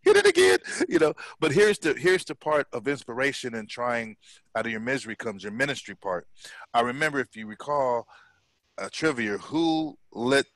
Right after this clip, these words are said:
the torch for the nineteen ninety-six Summer Olympic Games?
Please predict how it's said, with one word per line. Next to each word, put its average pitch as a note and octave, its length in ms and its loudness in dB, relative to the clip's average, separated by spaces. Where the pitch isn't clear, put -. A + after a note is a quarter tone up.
the G#2+ 200 -12
torch A#2 520 -6
for A2+ 120 -4
the G#2 60 -8
nineteen A#2+ 380 0
ninety-six A2+ 520 -2
Summer A2+ 260 -4
Olympic G2+ 320 -12
Games? F2+ 460 -8